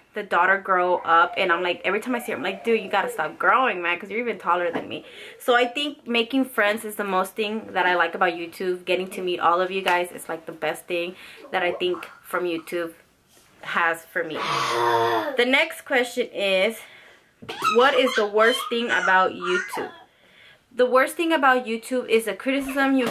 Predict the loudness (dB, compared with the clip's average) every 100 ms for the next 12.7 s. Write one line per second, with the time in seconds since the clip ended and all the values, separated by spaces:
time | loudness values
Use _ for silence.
0 | 2 4 4 4 4 4 6 6 4 2
1 | -4 -4 -4 -2 2 2 2 -4 -4 -6
2 | -4 0 0 0 0 2 2 4 4 2
3 | -2 -14 -2 0 4 4 4 2 -2 -8
4 | 0 4 6 4 2 -10 -14 -10 -2 2
5 | 2 2 0 -2 0 2 2 0 0 0
6 | 4 4 4 0 0 0 0 0 -2 -4
7 | -4 -6 -4 -2 -2 -4 -4 -4 0 0
8 | 2 0 -4 -10 -6 -2 2 2 2 -4
9 | 0 2 2 2 4 4 2 0 0 0
10 | -2 -10 -16 -20 -4 0 2 0 -4 -14
11 | -14 -14 -2 -2 0 -2 -2 -2 0 0
12 | 2 -2 -4 -4 -2 -2 -4